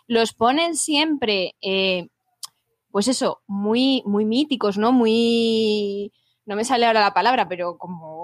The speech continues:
con mucho peso, ¿no? Siempre, to-, todas las series sobrenaturales y las películas co-, con vampiros, fantasmas, ángeles, ¿no? Pues son todos así como muy elegantones y, y se acuerdan de todo y muy místicos y tal.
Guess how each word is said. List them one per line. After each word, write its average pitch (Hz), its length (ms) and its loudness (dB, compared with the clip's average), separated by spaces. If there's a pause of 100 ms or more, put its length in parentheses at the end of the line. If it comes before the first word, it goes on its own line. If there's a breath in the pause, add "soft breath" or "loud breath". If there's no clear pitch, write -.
(220)
con 175 200 -14
mucho 226 520 -4
peso, 254 440 0
¿no? 233 220 -2
Siempre, 262 440 -2
to-, - 100 -20 (160)
todas 208 240 -2
las 214 200 2
series 220 360 2
sobrenaturales 208 840 0 (260)
y 226 200 -4
las 202 160 0
películas 208 640 2
co-, 202 240 -10
con 196 160 -4
vampiros, 196 500 -2
fantasmas, 190 680 -4
ángeles, 196 560 -2
¿no? 214 180 -4
Pues 202 140 -12
son 190 260 -12 (540)
todos 214 220 0
así 220 200 -6
como 214 280 0
muy 208 220 2
elegantones 214 920 2
y, 202 320 -4
y 220 120 -4
se - 140 -6
acuerdan 220 400 0
de 214 120 0
todo 220 640 4
y 208 160 0
muy 220 680 0
místicos 226 640 -2
y 226 80 -4
tal. 214 220 0